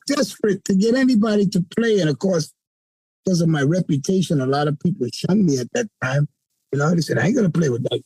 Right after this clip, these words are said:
guy. He'll beat me up," or something like that, because I was such a disciplinarian,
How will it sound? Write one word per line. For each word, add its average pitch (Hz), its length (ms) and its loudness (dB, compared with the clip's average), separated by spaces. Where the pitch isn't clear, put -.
guy. 160 200 2
He'll 175 140 0
beat 180 280 2
me 190 180 2
up," 202 240 -2
or 143 80 2
something 185 420 -2
like 131 240 0
that, 135 220 0
because 151 240 0
I 151 80 2
was 151 220 0
such 175 200 -2
a 151 80 0
disciplinarian, 151 1080 0